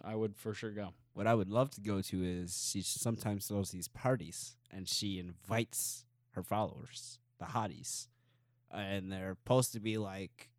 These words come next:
Speaker 2: actual partying with Meg Thee Stallion. And I would be interested in going to one of those, let
Speaker 1: Are
Speaker 2: me
Speaker 1: you a
Speaker 2: tell you.
Speaker 1: hottie?
Speaker 2: I would say so.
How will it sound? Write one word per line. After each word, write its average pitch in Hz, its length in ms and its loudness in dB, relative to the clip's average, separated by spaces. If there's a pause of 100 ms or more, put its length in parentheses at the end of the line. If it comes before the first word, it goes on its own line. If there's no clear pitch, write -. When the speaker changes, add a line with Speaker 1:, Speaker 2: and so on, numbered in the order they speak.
(380)
Speaker 2:
actual 117 560 4
partying 98 500 0 (100)
with - 180 -12
Meg 98 220 -10
Thee 95 80 -10
Stallion. 90 460 -10 (200)
And 101 140 -6
I 135 100 8
would 131 120 6
be 104 180 -2
interested 117 420 0
in 95 100 -8
going 95 200 -8
to 87 40 -4
one 87 200 -8
of 82 60 -10 (140)
those, 98 340 0 (120)
let - 80 -2
Speaker 1:
Are - 20 4
Speaker 2:
me 104 60 8
Speaker 1:
you 101 100 10
a - 20 8
Speaker 2:
tell 92 100 6
you. - 60 0
Speaker 1:
hottie? 104 340 2 (1700)
Speaker 2:
I 110 80 2
would 113 140 0
say - 180 -8
so. - 240 -6